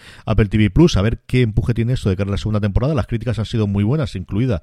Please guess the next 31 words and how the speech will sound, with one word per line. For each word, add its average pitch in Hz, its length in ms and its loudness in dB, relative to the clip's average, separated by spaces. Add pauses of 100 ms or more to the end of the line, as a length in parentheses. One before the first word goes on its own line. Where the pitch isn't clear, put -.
(320)
la, 92 280 0
antes 98 280 0
hablábamos 104 300 2
de 104 80 0
Valentina 101 300 0
Morillo, 104 320 0
la 85 60 -2
que 87 100 -4
Valentina 87 280 -2
Morillo 101 360 0
ha - 20 0
hecho 98 160 -4
para, 92 300 -2 (320)
para 101 160 2
nosotros 98 320 2
en 110 80 2
Fuera 110 180 0
de 107 80 2
Series. 135 360 0
The 120 100 4
Morning 156 360 2
Show, 160 400 4
con 107 220 0
todas 135 240 2
sus 120 140 0
estrellas 120 360 0
rutilantes 113 460 0
delante 110 260 -2
de 110 60 0
la 107 100 0
pantalla, 127 500 -2